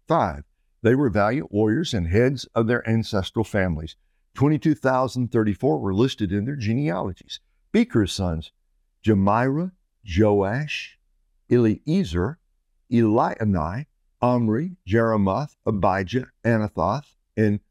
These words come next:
Alemeth. All these were Becher's sons. Their family records were recorded according to the heads of their ancestral families, twenty thousand two hundred valiant warriors. Jediael's son,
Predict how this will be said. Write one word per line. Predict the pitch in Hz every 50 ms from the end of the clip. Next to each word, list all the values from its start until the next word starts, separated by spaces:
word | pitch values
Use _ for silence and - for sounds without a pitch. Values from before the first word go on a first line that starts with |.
| _ _ _ - -
Alemeth. | 165 170 139 107 101 90 80 - - _ _ _ _ _ _ _ -
All | - 123 131 143 135
these | 127 127 135 160 135 151
were | 170 185 180 - _ _ _
Becher's | - 117 107 - - 160 156
sons. | - - - 180 156 78 - - - - - _ _ _ _ _ _
Their | - 127 143
family | 117 120 113 113 113 110 107 104
records | 101 104 107 - 170 156 - -
were | 95 85
recorded | 87 82 - - 123 123 127 156 170 151 - _ _ -
according | 92 - - 110 113 123 131 110
to | 104
the | 82 80 80
heads | 87 110 123 131 123 123
of | 120 98
their | 95 92 - 113
ancestral | 107 95 - - 131 120 - - 143 131
families, | - - 110 104 104 98 104 117 110 - _ _ _ _ _ _ _ -
twenty | 147 170 185 170
thousand | 120 127 113 110 110 98 113 117 104
two | 135 147 135
hundred | 113 110 120 120 110 117 120 98 - 95
valiant | 113 113 117 123 120 107 - _
warriors. | - 92 95 90 87 64 62 - - - _ _ _ _ _ _ _ _ -
Jediael's | 135 131 110 151 175 214 208 - - - - 104 95 92 87 -
son, | - 101 101 104 120 143 147